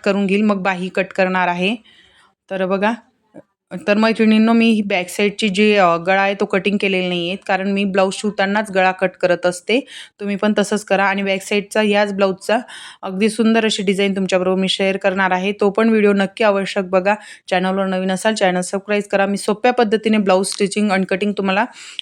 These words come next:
दाखवत असते मैत्रिणींनो. जर तुम्हाला काही कळलं नसेल तर कमेंटमध्ये नक्की विचारा. तर बघा, इथे आपली फ्रंट साईड पण कटिंग झालेली आहे. स्टिचिंग अगदी सोपी आहे, तुम्हाला स्टिचिंग समजून जाईल. त्याच्यानंतर बाही जी आहे ती मला, माझी पाच इंचची आहे, म्हणजे बाहीचं माप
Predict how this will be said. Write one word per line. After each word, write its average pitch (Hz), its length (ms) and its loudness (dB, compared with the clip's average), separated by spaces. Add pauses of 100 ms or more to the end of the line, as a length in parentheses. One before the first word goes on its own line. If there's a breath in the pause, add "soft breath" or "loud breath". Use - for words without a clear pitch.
(100)
दाखवत 196 400 -2
असते 202 200 0
मैत्रिणींनो. 190 640 0 (320 loud breath)
जर 196 120 -4
तुम्हाला 196 280 0
काही 190 140 0
कळलं 185 360 2
नसेल 214 320 -2
तर 208 60 2
कमेंटमध्ये 185 540 0
नक्की 175 280 -2
विचारा. 208 480 2 (640 loud breath)
तर 190 160 4
बघा, 196 240 2
इथे 196 280 -2
आपली 202 180 0
फ्रंट 202 320 2
साईड 202 200 -2
पण 233 140 2
कटिंग 196 320 0
झालेली 190 380 2
आहे. 196 260 0
स्टिचिंग 208 400 -2
अगदी 185 260 0
सोपी 214 380 -2
आहे, 202 260 -2
तुम्हाला 190 340 0
स्टिचिंग 196 380 -2
समजून 220 480 2
जाईल. 165 140 0 (400 loud breath)
त्याच्यानंतर 214 340 2
बाही 202 380 0
जी 208 120 -2
आहे 208 280 0
ती 208 140 -4
मला, 196 260 0 (460)
माझी 185 260 0
पाच 208 320 0
इंचची 202 500 0
आहे, 190 300 -2
म्हणजे 180 220 -2
बाहीचं 185 440 -2
माप 190 160 0